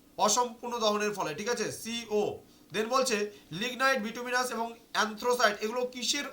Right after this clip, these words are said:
প্রকৃতি? এগুলো হলো কয়লা, কয়লার হচ্ছে প্রকৃতি। Then বলছে ইউএসএ এর ঘাস ভূমিকে, ঠিক আছে, বা মার্কিন যুক্তরাষ্ট্র, ইউএসএ মানে ইউনাইটেড স্টেটস অফ আমেরিকা, অর্থাৎ মার্কিন যুক্তরাষ্ট্র বা আমেরিকার যদি বলে তৃণভূমি বা ঘাস ভূমিকে কি বলা হয়?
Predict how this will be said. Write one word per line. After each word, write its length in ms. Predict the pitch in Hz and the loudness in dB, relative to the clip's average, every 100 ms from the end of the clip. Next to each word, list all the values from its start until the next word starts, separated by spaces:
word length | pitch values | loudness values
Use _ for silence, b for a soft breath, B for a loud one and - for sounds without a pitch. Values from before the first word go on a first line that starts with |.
| - | -10
প্রকৃতি? 360 | 240 220 240 196 | -8 -6 -6 -6
এগুলো 240 | 185 214 | -4 -2
হলো 120 | 233 | 0
কয়লা, 380 | 247 220 196 175 | 2 2 4 2
কয়লার 360 | 151 185 208 220 | 2 2 4 4
হচ্ছে 220 | 208 247 | 2 -4
প্রকৃতি। 440 | 214 170 156 117 - B B B B B - | -4 -6 -8 -12 -16 B B B B B -4
Then 100 | 214 | 0
বলছে 260 | 262 262 220 | 2 0 -2
ইউএসএ 680 | 254 277 - 226 254 247 | -2 -2 -2 4 4 4
এর 300 | 240 240 233 | 0 2 -2
ঘাস 300 | 156 180 208 | 4 6 6
ভূমিকে, 680 | 190 233 247 233 196 - - - - _ | 2 -6 -6 0 0 0 -8 -20 -20 _
ঠিক 120 | 208 | -4
আছে, 120 | 240 247 | 0 2
বা 200 | 208 214 | 4 6
মার্কিন 440 | 202 214 254 226 | 6 4 -2 -8
যুক্তরাষ্ট্র, 460 | 240 240 240 233 220 | -10 -2 2 2 0
ইউএসএ 340 | 220 226 240 | -4 -4 -2
মানে 160 | 240 247 | 0 -2
ইউনাইটেড 380 | 220 220 233 220 | -2 -4 -4 -4
স্টেটস 300 | 214 233 220 | -4 -6 -4
অফ 80 | 240 | -2
আমেরিকা, 460 | 214 220 220 226 226 B B | 0 2 6 6 6 B B
অর্থাৎ 200 | 202 220 | -2 2
মার্কিন 360 | 208 214 233 | 4 4 0
যুক্তরাষ্ট্র 420 | 214 240 233 - 220 | -8 -6 -4 -2 2
বা 60 | |
আমেরিকার 560 | 202 208 220 226 240 226 | 4 4 2 -2 2 0
যদি 140 | 214 | 0
বলে 200 | 220 233 | -2 -2
তৃণভূমি 580 | 220 - 247 247 220 240 | -4 -8 -2 0 0 2
বা 140 | 233 | 4
ঘাস 320 | 220 165 208 190 | 6 6 6 4
ভূমিকে 320 | 214 220 220 | -6 -6 -6
কি 160 | 220 | -6
বলা 240 | 233 190 226 | 0 6 10
হয়? 280 | 226 175 | 8 6